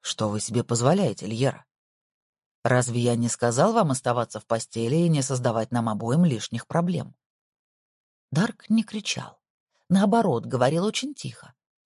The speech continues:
Но каждое слово давило бетонной плитой так, что мне захотелось вернуться назад в коридор. Я огляделась.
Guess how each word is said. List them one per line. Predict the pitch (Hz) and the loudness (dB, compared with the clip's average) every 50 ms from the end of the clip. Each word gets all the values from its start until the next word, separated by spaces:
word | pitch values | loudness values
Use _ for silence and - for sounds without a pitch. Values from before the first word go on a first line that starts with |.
| _ _ _ _ _ _ _ _ _ _ _ - | _ _ _ _ _ _ _ _ _ _ _ -2
Но | 120 127 131 131 | 2 2 2 2
каждое | 135 - 151 147 139 131 143 139 135 | 0 0 -2 -2 0 0 0 0 0
слово | 131 - 135 160 180 170 165 | -2 -2 0 2 4 4 2
давило | 139 135 143 139 123 135 165 180 170 156 | 2 2 0 0 0 0 0 2 2 2
бетонной | 139 147 139 - 160 160 151 143 131 | 0 0 -2 0 2 2 2 0 -2
плитой | 135 131 143 139 - 143 131 113 | -2 -4 -4 -2 -2 -2 -2 -2
так, | - 208 240 247 _ _ _ _ _ _ _ _ - | -2 -2 -2 -2 _ _ _ _ _ _ _ _ -8
что | - - 180 175 | -4 2 4 4
мне | 170 175 185 196 | 6 6 6 4
захотелось | 185 180 - 165 160 226 220 202 170 - | 4 2 0 0 0 2 2 2 2 2
вернуться | 165 175 175 185 190 190 - 185 196 | 2 2 4 4 2 2 0 0 0
назад | 208 208 170 143 113 - | 0 0 0 -4 -6 -6
в | _ | _
коридор. | - 160 165 180 - - - - _ _ _ _ _ _ _ _ _ _ _ _ _ _ _ _ _ _ - | -4 -2 -2 0 -2 -4 -10 -12 _ _ _ _ _ _ _ _ _ _ _ _ _ _ _ _ _ _ -4
Я | - 135 170 214 | 0 2 2 2
огляделась. | 226 226 254 254 196 143 123 117 - - - - - | 2 0 -2 -2 -4 -6 -10 -12 -12 -16 -20 -20 -20